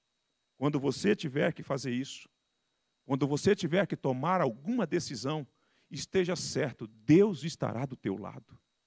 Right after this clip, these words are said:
Você não estará sozinho. Deus lhe ajudará. Deus lhe concederá graça e poder para você fazer o que tem que fazer.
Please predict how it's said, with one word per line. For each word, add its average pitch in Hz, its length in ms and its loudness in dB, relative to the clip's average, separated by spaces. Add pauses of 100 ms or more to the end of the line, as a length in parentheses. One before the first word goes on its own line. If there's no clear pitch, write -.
(460)
Você 123 220 -4
não 151 120 -2
estará 101 300 -4
sozinho. - 420 -14 (1400)
Deus 220 720 4
lhe 165 140 2
ajudará. 143 760 0 (720)
Deus 190 460 6
lhe 175 140 -2
concederá 170 600 0
graça 143 680 2
e 143 80 0
poder 135 580 -2 (580)
para 131 100 -2
você 131 300 -2
fazer 127 400 -4
o 117 40 -4
que - 120 -10
tem 156 220 -4
que - 80 -16
fazer. - 400 -10